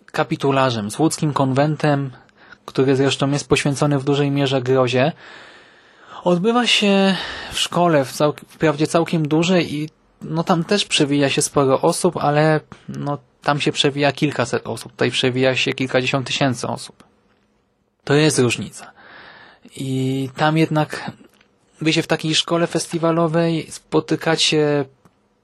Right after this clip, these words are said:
te same twarze kilkanaście razy dziennie. Na takim konwencie możecie nie zauważyć swoich znajomych, którzy tam są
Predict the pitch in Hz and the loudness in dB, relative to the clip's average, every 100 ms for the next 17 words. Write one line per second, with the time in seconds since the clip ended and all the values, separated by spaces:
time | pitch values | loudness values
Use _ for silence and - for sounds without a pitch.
0 | _ _ _ - 139 160 151 147 - 151 | _ _ _ -4 0 2 2 -2 0 0
1 | 135 143 143 - 151 135 139 143 139 - | 0 -2 -2 -2 -2 0 0 2 0 0
2 | 139 131 127 131 127 131 127 110 - - | 0 0 -2 -4 0 0 0 -2 -8 -20
3 | - - - 123 139 143 143 147 143 143 | -20 -20 -4 -2 0 -2 -2 0 0 -2
4 | 143 139 135 135 147 139 135 143 139 147 | -2 -2 0 0 -2 -2 0 0 0 -2
5 | 131 - - 113 120 - 113 113 120 123 | -4 -10 -10 -10 -10 -8 -8 -8 -10 -14
6 | - - 113 117 117 117 - 123 | -14 -8 -6 -2 -2 -2 0 -2